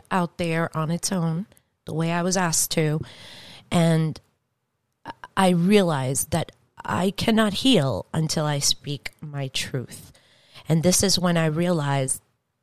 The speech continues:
that I was not alone by any means. I was tasked by someone very special to me to speak about the respect of Iya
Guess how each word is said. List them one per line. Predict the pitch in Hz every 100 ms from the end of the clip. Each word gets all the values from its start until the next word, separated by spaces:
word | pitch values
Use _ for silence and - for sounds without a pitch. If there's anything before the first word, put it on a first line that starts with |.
| _ _
that | 175 -
I | 185 220
was | 359 -
not | 349 285
alone | 185 165 190 269 160 139 143 -
by | 151 160 156 - -
any | 190 190 185 185 202 -
means. | 170 160 156 143 117 - - - - - - _ _ _ _ -
I | 247 277
was | 269 262 - - _ _ -
tasked | - 220 175 156 - - - _ -
by | 180 190 175
someone | 165 - 175 165 165
very | 160 151 160 202 220 240 254 262
special | - 175 165 175 147
to | -
me | 247 156 143 196 _ _ _ _ _ _ _
to | -
speak | - - 156 175
about | 170 151
the | 170
respect | 170 - - 135 - 135
of | 143 - _ _ _ _
Iya | 262 294 165 131 -